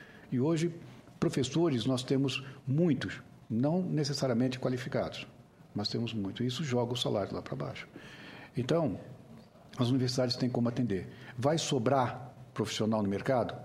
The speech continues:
De novo, sem a gente ter um plano de longo prazo pra saber pra que lado que nós estamos indo, pra, ou em que tecnologias, em que ciências que a gente investe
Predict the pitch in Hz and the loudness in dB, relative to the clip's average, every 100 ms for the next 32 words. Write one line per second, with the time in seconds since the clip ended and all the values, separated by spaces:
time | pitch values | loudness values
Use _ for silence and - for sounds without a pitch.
0 | - - - - 117 123 127 151 151 143 | -16 -18 -20 -12 -2 2 4 2 2 0
1 | - 165 135 135 135 123 120 120 104 101 | 0 2 4 2 0 0 0 2 0 2
2 | 135 180 175 127 110 95 - 107 107 104 | 2 2 2 4 4 2 -2 -2 0 -2
3 | 101 117 - 107 123 160 143 123 120 101 | 0 -2 0 0 2 2 2 0 -2 -2
4 | 110 98 90 120 107 90 101 - 123 117 | 0 -2 0 2 2 0 -4 -2 0 0
5 | - 180 - 156 131 120 113 101 147 143 | -2 -6 0 -2 2 2 2 0 -2 0
6 | 98 117 120 147 - 131 143 180 131 113 | 0 0 0 -2 0 0 2 2 0 -2
7 | - 101 104 98 90 123 113 - | -2 -2 -2 -2 0 0 0 -4